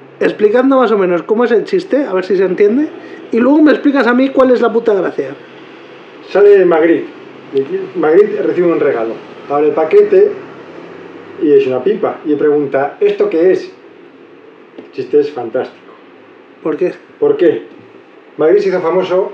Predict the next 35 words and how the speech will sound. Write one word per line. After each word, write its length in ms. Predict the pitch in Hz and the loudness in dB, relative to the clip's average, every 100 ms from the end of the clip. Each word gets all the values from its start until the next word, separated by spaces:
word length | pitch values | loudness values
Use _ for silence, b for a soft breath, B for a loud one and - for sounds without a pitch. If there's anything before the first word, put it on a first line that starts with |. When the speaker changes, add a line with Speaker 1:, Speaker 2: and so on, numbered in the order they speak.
| - | -8
Speaker 2:
por 120 | 120 | -6
muchas 260 | 123 120 - | -6 -8 -6
cosas, 440 | 175 165 196 - - - - - - | -4 -2 -4 -6 -18 -20 -20 -20 -6
pero 180 | - 208 | 2 4
entre 300 | 196 160 170 | 4 2 2
ellos 240 | 175 185 196 | 2 0 0
hizo 320 | 180 190 196 - | -2 -4 -4 -2
este 260 | 180 190 | -2 0
dibujo. 420 | 170 170 160 - - | 0 2 2 0 -8
Le 60 | 135 | -6
pongo 220 | 156 165 | -2 0
el 60 | 156 | 0
dibujo 320 | 156 170 151 | 0 0 2
de 220 | 147 143 | 4 4
la 160 | 143 139 | 2 0
pipa 220 | 170 170 | -2 0
de 80 | 156 | 0
Magritte. 380 | 131 139 127 - - - - - - - - - - - - B B B B | 0 0 -2 -6 -20 -20 -20 -20 -20 -20 -20 -20 -20 -20 -20 B B B B
Speaker 1:
Vale, 300 | 185 175 160 | -4 -2 -4
Magritte 560 | 170 185 226 311 349 - - | -2 0 4 4 4 0 0
es, 520 | 254 330 311 - - - | 2 2 0 -6 -18 -4
Speaker 2:
Un 60 | 247 | 0
Speaker 1:
es 80 | |
un 60 | - | 2
Speaker 2:
pintor. 160 | - 294 | 2 2
Speaker 1:
personaje 400 | - 277 285 330 | 2 0 2 2
y 60 | |
a 60 | 247 | 2
la 100 | 214 | 2
vez 200 | 220 220 | 0 -2
un 120 | 226 | -2
pintor. 400 | 202 196 196 165 - - | -2 0 -2 -4 -10 -6
Speaker 2:
Es 300 | 131 135 135 | -2 -2 -2
un 80 | 131 | -8
pintor. 240 | 120 | -10